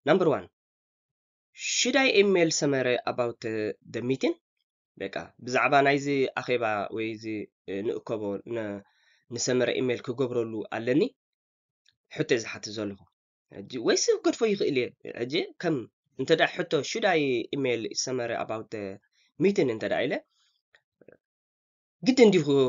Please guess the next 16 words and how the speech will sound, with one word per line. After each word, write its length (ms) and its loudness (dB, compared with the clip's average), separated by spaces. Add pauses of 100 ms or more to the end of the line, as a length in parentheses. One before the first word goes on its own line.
(480)
ማለት 300 -2 (420)
ብርግጽ 380 0
እኳ 180 -10
ዋላ 160 4
እንተ 180 -4
ደይ 200 2 (680)
ግድን 380 4 (200)
ኢሜይል 260 0
ክገብረሉ 340 -2
ኣለኒ 260 -2
እኳ 180 -10
እንተ 180 -12
ደይበልኩ፣ 300 -6 (340)
ግን 220 -4 (260)
ምናልባት 460 -4
ወይ 180 -6